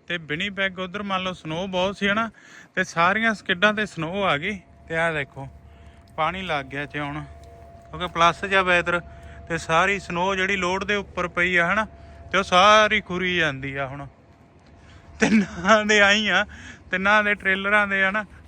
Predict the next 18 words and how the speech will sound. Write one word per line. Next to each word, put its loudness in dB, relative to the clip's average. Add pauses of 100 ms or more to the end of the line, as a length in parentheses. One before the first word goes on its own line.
ਪਾਣੀ 0
ਡਿੱਗੀ -8
ਜਾਂਦਾ -6
ਟਾਇਰਾਂ -6
ਤੇ, -12 (240)
ਆ -8
ਇਹਦੇ -6
ਵੀ, -10 (240)
ਤੇ -12
ਉਹ -8
ਲਾਸਟ -6
ਵਾਲੇ -8
ਦੇ -8
ਉਹ -6
ਚੌਥਾ -8
ਵੀ -8
ਆ -4
ਗਿਆ। -8